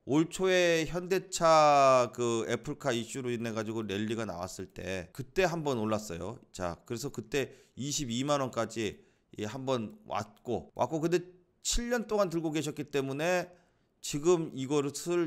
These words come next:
여기서 뭐 이십이만 원 됐다 그래서 본전인데 팔아야 될까, 이제 그런 생각도 이제 물론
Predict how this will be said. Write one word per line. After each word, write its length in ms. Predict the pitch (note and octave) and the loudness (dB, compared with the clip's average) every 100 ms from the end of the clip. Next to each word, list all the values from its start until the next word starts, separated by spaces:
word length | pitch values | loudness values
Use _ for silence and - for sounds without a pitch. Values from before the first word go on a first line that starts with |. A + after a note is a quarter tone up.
| A#2+ | 0
여기서 440 | A#2 B2 C#3 D3+ | -2 -4 -6 -6
뭐 280 | C3+ C#3+ C#3+ | -4 -2 -2
이십이만 540 | A#2+ B2 C3+ C#3 C#3 | -2 -6 -8 -6 -4
원 140 | C3+ A#2+ | -4 -4
됐다 260 | A2 G#2+ | -6 -4
그래서 200 | B2+ A#2+ | -4 -4
본전인데 920 | A#2+ A#2 B2 C3 B2+ A#2+ A2 C#3 D3 D3+ - | -8 -8 -4 -2 -2 -6 -2 0 -2 -4 -12
팔아야 320 | F3 E3+ D3+ | -2 0 0
될까, 300 | B2+ B2 C3 | -4 -2 -4
이제 140 | A#2+ | -4
그런 220 | A#2+ C#3 | -4 -6
생각도 400 | C3+ C3 A#2 B2 | -4 -6 -6 -6
이제 200 | A#2 A2+ | -4 -4
물론 460 | G#2 A2+ A#2 G#2+ | -4 -4 -4 -4